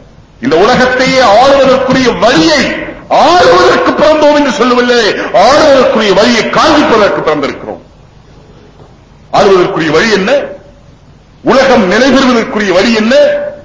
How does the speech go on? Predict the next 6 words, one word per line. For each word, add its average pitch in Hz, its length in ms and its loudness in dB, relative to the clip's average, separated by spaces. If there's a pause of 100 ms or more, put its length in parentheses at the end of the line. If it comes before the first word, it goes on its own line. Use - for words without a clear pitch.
(120)
உலகத்திலே 349 540 0
சாந்தி 285 340 -2
சமாதானம் 226 540 0
வருவதற்குரிய 220 560 -2
வழி 202 200 0
என்ன? 220 200 0